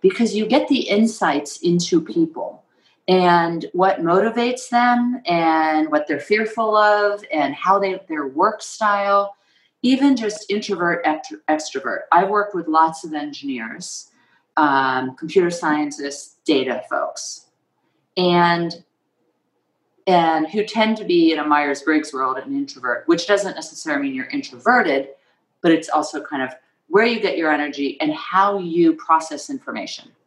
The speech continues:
right? So all, everyone getting in a room and brainstorming, uh,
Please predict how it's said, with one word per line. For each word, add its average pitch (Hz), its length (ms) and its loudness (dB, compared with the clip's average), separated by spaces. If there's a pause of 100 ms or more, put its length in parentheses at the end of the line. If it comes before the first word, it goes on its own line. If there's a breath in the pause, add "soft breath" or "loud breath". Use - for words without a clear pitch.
right? 294 260 0 (480 soft breath)
So 214 920 0 (1300)
all, 226 340 4
everyone 262 360 -2
getting 226 240 -2
in 208 80 -4
a 185 40 -4
room 180 220 -2
and 170 160 -6
brainstorming, 196 920 -4
uh, 160 100 2